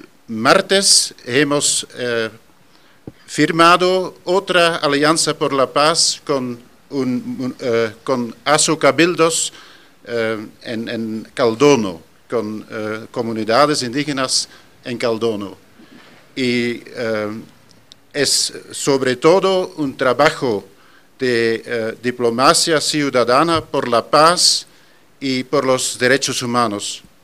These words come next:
Y en este, este momento ya tenemos un, una red en Bélgica de unos, eh, cinco municipios que están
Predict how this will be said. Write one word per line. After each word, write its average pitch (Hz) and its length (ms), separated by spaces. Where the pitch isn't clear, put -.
Y 123 460
en 120 100
este, 160 680
este 147 320
momento 160 760
ya 135 220
tenemos 160 720
un, 139 220
una 123 320
red 139 240
en 131 380
Bélgica 156 640
de 123 260
unos, - 840
eh, 123 120
cinco 175 480
municipios 143 920
que 135 180
están 151 360